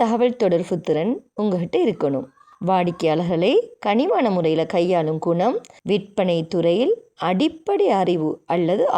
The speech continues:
ஆர்வம் இருத்தல் அவசியம். So இந்த தகுதிகள் உங்ககிட்ட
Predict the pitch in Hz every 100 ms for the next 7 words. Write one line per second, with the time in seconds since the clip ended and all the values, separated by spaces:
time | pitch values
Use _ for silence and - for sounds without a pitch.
0 | 175 220 277 262 185 165 - 339 339 185
1 | - 123 - - 226 262 415 220 196 185
2 | 170 175 160 175 170 165 170 160